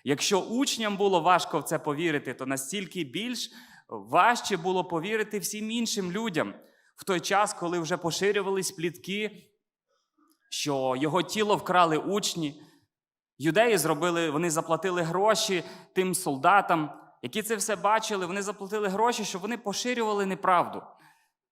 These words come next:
І наскільки важче людям було повірити, що це дійсно факт, що він воскрес. Але було дуже багато знамен,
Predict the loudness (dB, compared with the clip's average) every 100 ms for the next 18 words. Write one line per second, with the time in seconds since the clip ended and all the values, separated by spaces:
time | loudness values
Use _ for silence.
0 | _ _ -2 -2 -4 -4 0 2 0 -2
1 | -2 0 0 2 2 2 2 0 -2 -2
2 | -2 -4 -6 -8 -2 0 0 -4 -18 _
3 | -6 -4 -2 -2 0 0 0 -2 -8 -6
4 | -4 -4 -4 -2 2 2 0 -12 -20 _
5 | _ _ _ 2 4 4 0 0 2 0
6 | -2 0 2 2 2 -2 0 0 0 -2
7 | -4